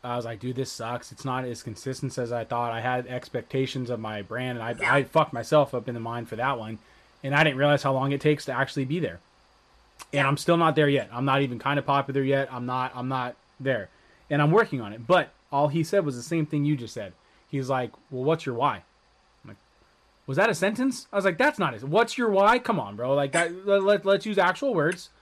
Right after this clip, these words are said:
Speaker 1: Um,
Speaker 2: Yeah.
Speaker 1: and that's what, that's what he said. He goes, "You have to find your
Speaker 2: Mm-hmm.
Speaker 1: why. What is your why for
Speaker 2: Yeah.
Speaker 1: doing this brand? What is your why for starting this? What is it? Wh-, what?" And I was like, "Ah, shit."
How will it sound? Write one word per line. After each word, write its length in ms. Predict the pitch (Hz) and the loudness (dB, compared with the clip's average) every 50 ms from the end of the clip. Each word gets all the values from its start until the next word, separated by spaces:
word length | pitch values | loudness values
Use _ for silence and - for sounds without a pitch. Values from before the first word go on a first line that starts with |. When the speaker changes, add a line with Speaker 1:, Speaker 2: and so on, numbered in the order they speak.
| _ _ _ _ _ _ _ _ - | _ _ _ _ _ _ _ _ -4
Speaker 1:
Um, 360 | 170 165 156 147 135 127 120 | 0 2 2 4 2 2 0
Speaker 2:
Yeah. 140 | 113 - - - - - _ _ _ _ _ _ _ _ _ _ _ _ _ _ _ - | 0 -2 -4 -4 -6 -12 _ _ _ _ _ _ _ _ _ _ _ _ _ _ _ -4
Speaker 1:
and 280 | 156 160 160 156 151 143 | 0 2 2 2 2 2
that's 200 | 147 139 139 - | 0 -2 -2 -2
what, 140 | 151 151 131 | -4 -4 -2
that's 220 | 139 139 139 - - | -2 -4 -4 -4 -6
what 100 | 131 120 | -8 -6
he 80 | 123 117 | -8 -6
said. 220 | - - 147 127 | -2 -2 -2 -2
He 40 | 110 | -2
goes, 180 | 101 117 110 101 | -6 -10 -10 -10
"You 80 | 110 | -8
have 160 | 107 127 135 - | -6 -6 -6 -6
to 80 | 139 | -8
find 260 | - - 131 127 120 | -10 -8 -8 -8 -8
your 100 | 107 113 101 | -10 -10 -12
Speaker 2:
Mm-hmm. 80 | 101 | -12
Speaker 1:
why. 140 | 95 87 87 - _ _ _ _ - | -12 -14 -16 -20 _ _ _ _ -4
What 180 | 127 135 147 | 0 0 2
is 120 | 165 160 139 | 2 2 0
your 100 | 165 147 | 0 -2
why 280 | 131 127 131 139 151 | 0 0 0 0 0
for 100 | 143 - | 0 -2
Speaker 2:
Yeah. 80 | 139 123 | -4 -4
Speaker 1:
doing 240 | 131 135 131 127 120 | -4 -4 -6 -6 -8
this 100 | 117 - | -10 -12
brand? 360 | - 123 120 107 92 90 87 | -10 -10 -10 -10 -12 -12 -10
What 160 | 107 120 127 | -6 -4 -4
is 100 | 135 113 131 | -4 -4 -6
your 80 | 131 | -6
why 280 | 117 113 120 123 131 135 | -6 -4 -4 -4 -4 -4
for 140 | - - 120 | -6 -8 -12
starting 360 | - - 127 120 120 113 107 | -8 -6 -4 -4 -4 -6 -8
this? 200 | 104 101 101 - | -12 -14 -14 -10
What 120 | 123 123 123 | -8 -8 -8
is 140 | 123 120 | -6 -6
it? 140 | 127 127 123 | -8 -10 -10
Wh-, 340 | - 127 120 123 131 135 127 | -10 -12 -10 -8 -8 -6 -4
what?" 220 | 127 147 135 107 87 | -2 -2 -2 -2 -4
And 80 | 107 | -10
I 60 | 123 127 | -10 -8
was 100 | 127 131 | -8 -8
like, 100 | 131 - - | -8 -6 -4
"Ah, 240 | 147 131 110 95 _ _ _ - _ _ | -4 -4 -4 -6 _ _ _ -20 _ _
shit." 340 | - - - 170 139 95 - | -16 -10 -6 -6 -6 -8 -10